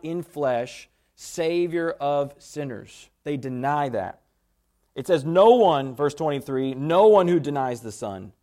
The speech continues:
has the Father." Okay, so these, these people do not know God,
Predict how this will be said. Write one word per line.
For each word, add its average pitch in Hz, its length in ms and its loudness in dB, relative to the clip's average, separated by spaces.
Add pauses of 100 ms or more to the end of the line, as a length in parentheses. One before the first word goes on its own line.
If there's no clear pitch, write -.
(120)
has 107 260 -10
the - 80 -20
Father." 92 360 -18 (600)
Okay, 127 120 -6
so 127 140 -12
these, 180 260 -12 (240)
these 185 280 -10 (340)
people 127 420 -12
do 127 300 -12
not 170 280 -8
know 131 200 -10
God, 113 340 -8